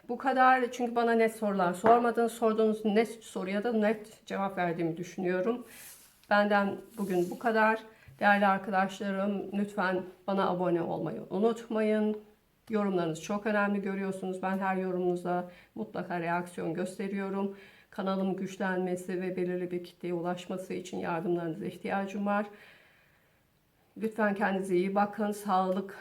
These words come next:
her şeyden çok önemli ve yaşam gerçekten mücadele etmeyi gerektiriyor. Bunu da unutmayalım.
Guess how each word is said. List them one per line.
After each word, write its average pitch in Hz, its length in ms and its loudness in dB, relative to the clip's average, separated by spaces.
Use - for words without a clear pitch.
her 196 140 0
şeyden 180 420 0
çok 196 240 -6
önemli 208 720 2
ve 208 260 0
yaşam 202 600 -2
gerçekten 202 580 0
mücadele 190 800 0
etmeyi 196 520 -4
gerektiriyor. 208 680 -4
Bunu 196 220 -2
da 175 120 -2
unutmayalım. 220 960 -2